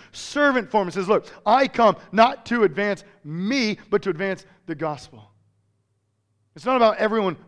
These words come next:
falling down and worshiping me and bowing before me, but he comes to advance the gospel of Christ, that he would come to serve and ultimately go to the cross, where he would die on a cross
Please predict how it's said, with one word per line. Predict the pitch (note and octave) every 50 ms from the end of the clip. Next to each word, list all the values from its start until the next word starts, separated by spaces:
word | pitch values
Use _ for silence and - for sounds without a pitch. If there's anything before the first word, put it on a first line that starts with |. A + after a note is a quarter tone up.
| _ -
falling | G#3+ G#3 G#3 G3+ F#3+ F3
down | F#3 F#3+ F#3+ F3+
and | D#3 - - - -
worshiping | E3+ G3 G#3 G3+ - F3+ E3+ G3+ F#3+ D#3+ D#3+
me | F3 G3 G3+ G3+
and | F#3 C#3 - - _ - C3
bowing | - G#3 G3+ G#3 G#3+ G#3+ G3 F#3
before | F#3+ F3+ - - G#3 F#3+
me, | F3+ F#3+ F#3
but | D#3+ D#3 - - -
he | - G#3+ A3+
comes | A#3+ A#3 - - - A#3 A#3 A3 D#3+ C3+ C#3+ E3 G3 G#3 F3 - _ _ _ _ _ _ _ _ _ _ _ _ _
to | _ - F#3
advance | E3 C3+ C3 E3+ F3 F3 - - - - _ _ _ _ -
the | E3 D3+
gospel | C3 A#2 F3 F3+ F3+ E3+ D3 - - - - D#3 D3
of | B2+ -
Christ, | - E3+ C#3 B2 C3
that | C#3
he | C#3 F#3
would | G#3+ G#3+ F3+ -
come | - F3+ E3 D3 B2 - - _ _
to | - D3+
serve | - - F#3+ F#3 E3+ D3+
and | D3+
ultimately | D#3 D#3+ D#3 - F3 D#3 D3 C3+
go | A#2 E3 E3 G3 G#3+ G#3+
to | G#3 - E3+
the | C#3+ C3+
cross, | - - D3+ C3+ C3+ B2+ _ _ _ _
where | - D#3 D#3
he | E3 G#3
would | G#3+ A3+ G#3 D3
die | B2+ D#3 D#3 D#3 D3+ D3 C3 - - - _ _
on | - F#3 G#3 G#3 G#3+ G#3+
a | G3 E3
cross | - - - D#3 C3 C3 B2 A2+ G#2+ - - -